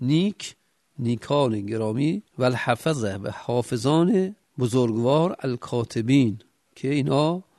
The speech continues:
می نویسن. یه فرشتگانی هم هستن که اعمال ما را می نویسن. حالا من انشاءالله تو جلسهٔ بعد توضیح می‌دم که این فرشتگان آیا عوض می‌شن یا برای هر نفر مثلاً دائمی هن. ولی من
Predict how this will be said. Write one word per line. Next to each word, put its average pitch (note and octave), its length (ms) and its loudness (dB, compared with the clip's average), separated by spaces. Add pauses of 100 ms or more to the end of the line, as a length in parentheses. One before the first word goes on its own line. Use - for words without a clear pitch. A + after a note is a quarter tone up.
(120)
می C3+ 140 4
نویسن. G#2+ 680 -4 (260)
یه E3+ 140 6
فرشتگانی C3 600 0
هم E3+ 100 2
هستن F3 280 -2
که - 180 -6
اعمال A#2+ 460 -4
ما A#2 140 0
را D#3 160 0
می C#3 140 0
نویسن. A2 500 -6 (500)
حالا D#3 220 2
من E3+ 280 0 (220)
انشاءالله C#3 360 -4
تو C#3 120 -10
جلسهٔ B2 400 -6
بعد C#3+ 180 -6
توضیح B2+ 300 -6
می‌دم B2 320 -8
که C3 100 -10
این B2 120 -6
فرشتگان A#2 680 -6 (360)
آیا B2+ 220 0
عوض C3 460 0
می‌شن C3 580 -4
یا A#2+ 140 -4
برای A#2+ 220 -4
هر A2 240 -4
نفر G#2+ 400 -6
مثلاً C3 540 -6 (280)
دائمی C#3+ 440 2
هن. G#3 140 0
ولی C4+ 100 0
من G#3 340 0